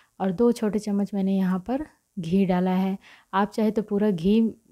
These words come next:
भी डाल सकते हैं और चाहे तो पूरा तेल भी यूज़ कर सकते हैं। यहाँ पर मैंने रिफाइंड ऑयल यूज़ किया है, दो चम्मच मैंने यहाँ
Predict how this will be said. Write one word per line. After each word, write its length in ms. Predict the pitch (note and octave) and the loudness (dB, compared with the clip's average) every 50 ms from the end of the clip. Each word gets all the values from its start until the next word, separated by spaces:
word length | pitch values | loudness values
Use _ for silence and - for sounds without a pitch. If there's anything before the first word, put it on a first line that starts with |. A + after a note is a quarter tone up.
| - A3+ | -14 -6
भी 180 | F#3 F#3+ G#3 | -2 -2 0
डाल 240 | F#3 G3+ G3 F#3+ G3 | 2 2 0 0 0
सकते 340 | G3 - G3+ G3 _ - G#3 | -2 -2 -6 -6 _ -2 0
हैं 160 | F#3+ G#3 A#3 | 2 2 2
और 640 | B3 A3 - - G3+ G3 F#3+ F#3 F#3 F#3 F#3+ F#3+ F#3+ | 0 0 -4 -4 -2 0 0 0 2 2 0 0 -2
चाहे 300 | F#3 - G3+ F#3+ F#3+ G3 | -4 -4 -4 -2 -2 -2
तो 140 | - G#3+ G3+ | -2 -4 -8
पूरा 260 | - - F#3+ G3+ A3+ | -6 -6 -6 -4 -4
तेल 400 | A3+ _ - G3+ G3 G3 G3+ F#3+ | -6 _ -2 0 2 2 2 2
भी 140 | F3 A#3 B3 | 2 2 2
यूज़ 320 | A3+ G#3+ G3+ F#3+ F#3 - | 4 4 2 2 0 -4
कर 180 | - - F#3+ F3 | -8 -6 -6 -6
सकते 360 | - - F#3+ F3+ _ - F#3 | -4 -4 -6 -6 _ -4 -2
हैं। 400 | F#3 F3+ F#3 F#3 F#3 F3+ F3+ _ _ _ _ _ _ _ _ _ _ _ _ _ _ _ _ _ _ _ _ _ _ - | 0 2 2 2 0 -2 -6 _ _ _ _ _ _ _ _ _ _ _ _ _ _ _ _ _ _ _ _ _ _ -2
यहाँ 180 | G#3+ G3+ G3+ G3 | 0 2 2 2
पर 140 | - G#3+ G3+ | 2 2 2
मैंने 240 | G3+ G#3 G#3 G#3+ G#3 | 2 4 4 4 4
रिफाइंड 500 | G3 G3 F3+ - - G3 F#3+ G#3 G#3 G3+ | 4 2 0 0 -4 -4 0 0 2 2
ऑयल 220 | G3+ G3 G3 G3 | 4 4 4 2
यूज़ 260 | F#3+ G3 G3 G3 - - - | 2 2 0 -2 -2 -6 -8
किया 160 | - G3+ G3+ | -4 -2 -2
है, 60 | G#3+ G#3+ | -2 0
दो 180 | F#3+ G3+ G3+ | 0 -2 -2
चम्मच 340 | G3 - G3+ F#3+ F#3+ F#3 F#3 | -2 -2 -4 -4 -4 -4 -2
मैंने 280 | F#3+ G3 G3 G3 G3 G3 | -2 -2 0 0 0 0
यहाँ 180 | F#3+ F#3+ F#3+ | 0 0 -2